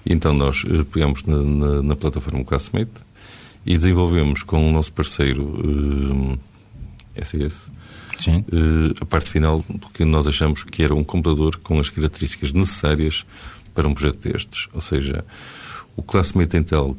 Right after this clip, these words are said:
Speaker 1: que era, eh, inicialmente comercializado, teria um ecrã mais pequeno, não teria disco,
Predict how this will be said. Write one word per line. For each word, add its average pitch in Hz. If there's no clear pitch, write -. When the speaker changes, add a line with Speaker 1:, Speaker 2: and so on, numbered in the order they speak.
Speaker 1:
que 80
era, 76
eh, 73
inicialmente 73
comercializado, 71
teria 71
um 69
ecrã 69
mais 76
pequeno, 85
não 71
teria 69
disco, 82